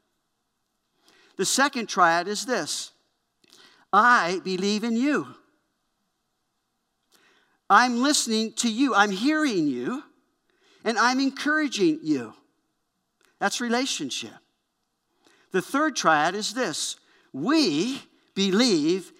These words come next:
in community. We listen as community,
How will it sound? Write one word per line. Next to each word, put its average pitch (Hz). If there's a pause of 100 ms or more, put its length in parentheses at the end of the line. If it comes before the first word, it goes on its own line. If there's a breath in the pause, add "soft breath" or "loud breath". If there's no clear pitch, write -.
in 190
community. 185 (1800 soft breath)
We 247
listen 214
as 233
community, 208